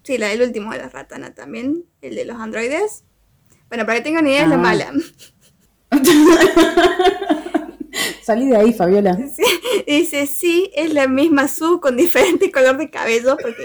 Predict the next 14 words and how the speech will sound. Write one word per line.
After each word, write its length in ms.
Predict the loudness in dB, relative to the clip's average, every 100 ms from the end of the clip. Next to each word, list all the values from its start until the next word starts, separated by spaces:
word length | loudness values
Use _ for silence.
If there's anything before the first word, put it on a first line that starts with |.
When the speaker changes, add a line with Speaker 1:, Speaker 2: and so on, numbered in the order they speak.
| -12
Speaker 1:
literal 380 | -12 -8 -4 -2
es 100 | 0
así. 280 | -2 -4
<laughs> 1600 | -4 -4 -4 -8 -8 -14 -20 -20 _ -20 _ _ _ _ -14 -14 0
Pero 220 | 2 2
por 160 | 0 0
ser 160 | -2
su 180 | -4 -8
clon 340 | -2 0 0
tiene 280 | 0 -2 -2
un 140 | -4 -4
lugar. 360 | -6 -6 -8 -12 _ -20 _ _ _ _
¿Está 180 | -10 -8
bien? 260 | -8 -8